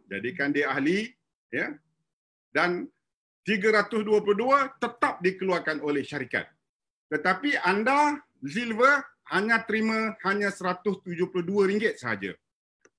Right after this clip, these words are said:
Selebihnya, dia naik ke atas kepada barisan penajaan anda. Siapa yang taja anda tadi? Silver. Silver tak dapat.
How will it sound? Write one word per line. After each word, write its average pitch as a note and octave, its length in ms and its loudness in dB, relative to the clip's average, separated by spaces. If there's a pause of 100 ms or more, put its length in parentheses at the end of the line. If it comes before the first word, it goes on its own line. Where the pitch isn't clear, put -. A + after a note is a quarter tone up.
(200)
Selebihnya, F#3+ 1040 4 (720)
dia D3+ 160 2
naik D#3+ 400 2
ke D3 80 -8
atas - 560 -6 (320)
kepada B2+ 480 -2 (1040)
barisan F#3+ 640 2
penajaan D3 640 0
anda. C3 320 0
Siapa C#4+ 320 -10
yang A#3 160 -2
taja F3 320 -2
anda D#3+ 160 -2
tadi? C#3+ 320 -6 (480)
Silver. E3+ 480 -2
Silver C#3 400 -6
tak G#3 240 0
dapat. F3+ 160 2